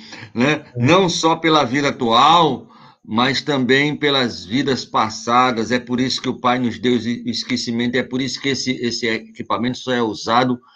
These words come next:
Speaker 1: pelos homens e mulheres de bem desencarnado,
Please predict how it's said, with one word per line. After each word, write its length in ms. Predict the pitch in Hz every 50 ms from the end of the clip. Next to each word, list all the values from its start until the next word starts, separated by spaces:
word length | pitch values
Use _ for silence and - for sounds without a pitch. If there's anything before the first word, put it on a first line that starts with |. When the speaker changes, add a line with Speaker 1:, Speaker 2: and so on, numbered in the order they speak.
| _ _ _ _ _ _ _ _ _ _ _ _ _ -
Speaker 1:
pelos 480 | 139 139 135 135 131 117 95 87 -
homens 580 | 127 147 165 175 170 156 151 143 139 117 - - -
e 80 | 131 127
mulheres 560 | 131 127 117 113 120 123 120 120 110 95 90
de 100 | 107 120
bem 460 | 98 95 113 113 113 113 113 110 107 - - _ _ _ _ _ _
desencarnado, 880 | - 120 120 113 110 113 107 107 104 101 92 87 85 80 78 78 78 -